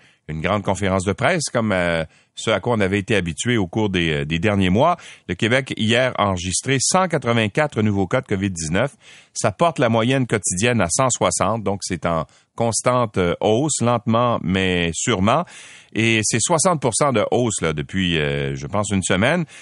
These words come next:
Et jusqu'à présent, euh, la montée des cas ne s'est pas traduite par une montée des hospitalisations. Alors ça, c'est la bonne nouvelle. Il n'y a pas plus d'hospitalisations, pas de décès non plus supplémentaires. Ça semble indiquer, en tout cas, que la vaccination fonctionne.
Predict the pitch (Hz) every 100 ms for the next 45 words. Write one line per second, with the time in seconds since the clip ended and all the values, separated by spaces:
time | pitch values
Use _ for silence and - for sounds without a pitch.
0 | - - 90 147 - 139 131 120 180 175
1 | - _ _ 92 101 123 135 135 123 190
2 | 139 110 180 180 123 123 - 196 143 117
3 | 120 151 - 110 120 117 107 110 101 151
4 | 110 92 156 - - 123 101 90 80 -
5 | 71 65 - 160 156 113 92 127 139 104
6 | 101 139 104 - 127 143 143 - - -
7 | - _ 117 - - 120 104 104 90 -
8 | 107 117 147 135 117 - 127 117 98 104
9 | 123 117 - - - - 139 120 101 87
10 | 120 135 123 117 95 - 127 117 113 107
11 | 90 - 147 113 - 127 123 95 92 85
12 | 98 - 104 85 123 117 - 123 - 95
13 | 110